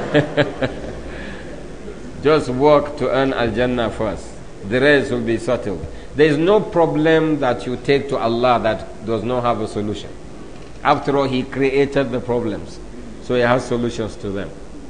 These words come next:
What if you go for a lecture together with a Christian friend and, uh, mate? Only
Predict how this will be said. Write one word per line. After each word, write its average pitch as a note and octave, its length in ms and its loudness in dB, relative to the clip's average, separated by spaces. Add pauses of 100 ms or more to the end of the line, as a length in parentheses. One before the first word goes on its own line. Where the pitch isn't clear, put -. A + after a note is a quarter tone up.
(760)
What E3 300 4
if F3+ 280 0
you B2+ 260 0 (120)
go D3 400 6 (200)
for A#2+ 200 0
a A2 60 -2
lecture B2+ 520 0
together B2 520 0
with A#2 200 0
a G2+ 80 -2
Christian A#2 480 -4
friend G#2 300 -4 (1200)
and, A2+ 480 -2
uh, G#2+ 280 -2
mate? A#2 480 -4 (800)
Only D3 720 4